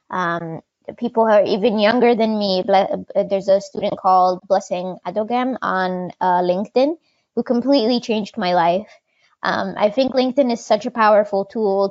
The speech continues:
to get to meet mentors like Jonathan and Blessing and Tim, who can really change your life because they're kind of opening, once they learn something, they're opening doors for others as well to come in with them,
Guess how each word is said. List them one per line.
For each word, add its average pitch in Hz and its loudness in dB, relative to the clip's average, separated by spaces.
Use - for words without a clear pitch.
to 180 -4
get 190 0
to 247 -8
meet 214 -4
mentors 190 0
like 185 -2
Jonathan 175 -2
and 175 -8
Blessing 175 -2
and 170 -10
Tim, 175 -6
who 220 0
can 226 0
really 190 2
change 202 -4
your 196 2
life 208 0
because 202 -2
they're 190 2
kind 214 -4
of 202 2
opening, 226 0
once 247 0
they 208 2
learn 208 2
something, 302 -2
they're 240 0
opening 220 -2
doors 190 0
for 208 0
others 190 0
as 196 -2
well 190 2
to 202 -18
come 196 -8
in 185 -6
with 175 -8
them, 233 -4